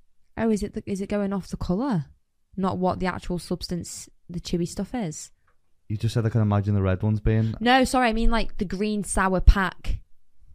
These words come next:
Speaker 1: They are really sour.
Speaker 2: It's nothing to do with how sour they are, Lucy. They're not going,
Speaker 1: <laughs>
Speaker 2: "They're fucking way too sour for you to eat."
Speaker 1: <laughs> I
Speaker 2: It's the
Speaker 1: didn't mean that.
Speaker 2: chemicals that are inside it.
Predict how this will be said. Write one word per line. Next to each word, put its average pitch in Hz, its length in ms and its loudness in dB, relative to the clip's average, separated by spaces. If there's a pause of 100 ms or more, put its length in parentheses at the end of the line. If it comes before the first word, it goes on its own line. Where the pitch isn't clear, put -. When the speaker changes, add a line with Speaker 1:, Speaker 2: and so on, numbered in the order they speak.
(120)
Speaker 1:
They 180 280 4
are 165 160 4
really 160 380 -4
sour. 156 360 0
Speaker 2:
It's 156 100 2
nothing 139 200 0
to 127 60 -8
do 143 120 4
with 117 80 2
how 117 140 2
sour 98 360 2
they 120 80 4
are, 117 140 4
Lucy. 113 320 6
They're - 80 10
not 117 160 10
going, 113 360 6
Speaker 1:
<laughs> - 40 -6
Speaker 2:
"They're 113 320 4
fucking 107 400 4
way 98 180 6
too 104 200 4
sour 101 280 4
for 101 120 0
you 98 100 4
to 98 180 0
eat." 87 240 0
Speaker 1:
<laughs> - 40 -20
I - 20 -14
Speaker 2:
It's - 100 -8
the 381 360 2
Speaker 1:
didn't 320 40 6
mean 330 100 4
that. 311 120 4
Speaker 2:
chemicals 117 460 6
that 113 120 4
are 113 80 4
inside 104 380 2
it. 117 100 2